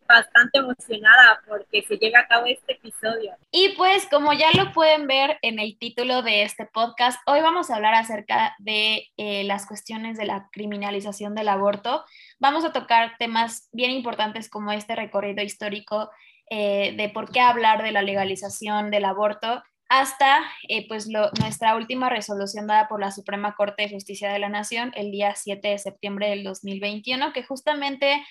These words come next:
Speaker 2: eh, da un piso, eh, al hablar acerca de la inconstitucionalidad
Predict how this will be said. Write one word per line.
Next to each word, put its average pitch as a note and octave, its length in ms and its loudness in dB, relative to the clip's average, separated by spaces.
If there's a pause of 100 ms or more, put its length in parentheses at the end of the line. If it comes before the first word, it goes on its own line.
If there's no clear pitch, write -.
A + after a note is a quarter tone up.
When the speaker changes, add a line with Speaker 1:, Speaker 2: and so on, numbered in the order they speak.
(340)
Speaker 2:
eh, A#3 200 0
da A#3+ 400 6
un C4+ 240 -2
piso, C4 600 -2
eh, A3 60 -2
al G#3+ 300 2
hablar G#3+ 260 4
acerca A3+ 380 -2
de A3 100 -4
la G#3 220 -2
inconstitucionalidad A3 1200 -4